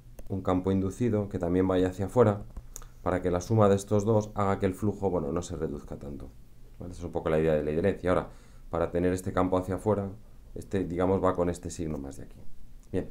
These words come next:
si yo creo un campo hacia afuera, es decir, si esto lo estoy pintando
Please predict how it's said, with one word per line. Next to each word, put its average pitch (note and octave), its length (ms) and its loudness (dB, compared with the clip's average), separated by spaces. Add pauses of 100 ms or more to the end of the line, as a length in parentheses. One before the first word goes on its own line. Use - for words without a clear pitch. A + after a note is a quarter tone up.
(260)
si - 140 -8
yo G#2+ 80 4
creo A#2 120 6
un A#2 80 6
campo G#2+ 240 4
hacia G#2+ 140 0
afuera, A#2+ 320 0 (100)
es - 60 -10
decir, F2 260 -8
si - 140 -8
esto F2+ 420 -2 (360)
lo F2+ 80 -8
estoy - 180 -8
pintando F#2 580 0